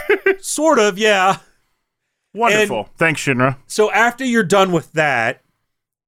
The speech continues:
Speaker 2: then you release this thing that it talks about how monsters or fiends and humans actually used to coexist with one another.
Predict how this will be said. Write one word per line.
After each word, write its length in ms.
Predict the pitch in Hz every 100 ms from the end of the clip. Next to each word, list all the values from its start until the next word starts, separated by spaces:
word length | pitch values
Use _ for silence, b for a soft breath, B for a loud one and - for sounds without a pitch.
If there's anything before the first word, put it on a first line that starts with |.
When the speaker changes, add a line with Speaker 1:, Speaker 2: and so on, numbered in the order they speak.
| _
Speaker 2:
then 440 | 165 151 202 220 214
you 420 | 190 208 190 175
release 500 | 139 170 180 196 -
this 300 | 151 175 -
thing 600 | - 170 151 120 110 107 _ _ _ _
that 440 | 123 143 143 139 147
it 180 | 151
talks 340 | - 175 175 180
about 320 | 160 160 151
how 640 | 147 143 147 147 147 143 _ _ _ _ _
monsters 1040 | - 147 151 165 156 - 170 160 160 139 -
or 160 | 147 147
fiends 480 | - 170 170 175 147
and 120 | 139
humans 540 | 131 151 151 151 135
actually 460 | 139 139 139 - 143
used 480 | 120 123 139 - -
to 220 | 135 127
coexist 760 | - 131 127 120 107 123 135 165
with 140 | 151
one 160 | 160 160
another. 480 | 156 160 180 202